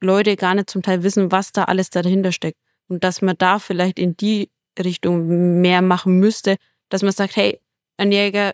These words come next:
schießt nicht nur und schaut, dass die Enten vom Himmel fliegen, sondern macht auch das, das und das. Und dass der auch halt zu dieser ganzen Prävention, Prophylaxe und alles dazu beiträgt, dass man da mal die Menschen abholt, dass man sagt, ey, das gehört auch alles dazu und nicht nur das, was du grad denkst.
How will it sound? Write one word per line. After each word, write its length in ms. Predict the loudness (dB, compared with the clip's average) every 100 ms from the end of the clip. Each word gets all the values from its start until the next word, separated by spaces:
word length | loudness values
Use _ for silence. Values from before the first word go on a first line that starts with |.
| -6
schießt 380 | -2 -2 0
nicht 160 | -4 0
nur 360 | 2 2 0 -4 _
und 360 | -4 -2 -2
schaut, 280 | -2 0 0
dass 100 | -2
die 120 | -2
Enten 220 | -2 -2 0
vom 160 | 2
Himmel 220 | 4 2
fliegen, 360 | 0 -2 0 0 _ _
sondern 440 | -2 2 2 0 0
macht 340 | 0 -2 -6
auch 140 | -8 -2
das, 260 | -4 -2
das 240 | -2 -2 -2
und 140 | 0
das. 200 | 0 -2 -12 _ _ _
Und 120 | -2 -2
dass 120 | -2
der 160 | -2
auch 60 | 0
halt 200 | -2 -4
zu 100 | -6
dieser 300 | -2 0 0
ganzen 280 | 0 2 2
Prävention, 560 | 0 0 0 0 0 2
Prophylaxe 640 | -2 -4 -2 -2 -2 0
und 80 | 0
alles 200 | -2 -2
dazu 280 | -6 -6
beiträgt, 500 | -2 0 0 -2 -4 _ _ -10
dass 160 | -4
man 240 | 0 2 2
da 160 | 2 2
mal 180 | 2 0
die 140 | 0
Menschen 360 | 0 0 0 -2
abholt, 560 | -4 -2 0 2 0 -4 _ _ _
dass 180 | -6 -2
man 140 | -2
sagt, 300 | 0 -2 -4 -8
ey, 240 | -4 -4
das 200 | -4 -6
gehört 160 | -4 -4
auch 160 | -2
alles 180 | 0 -2
dazu 360 | -4 -8 -4 -2
und 140 | 0
nicht 200 | 0 2
nur 340 | 2 2 0 -4
das, 180 | -8 -6
was 180 | -8 -6
du 220 | -8 -8
grad 300 | -4 -4 -2
denkst. 300 | -2 -2 -4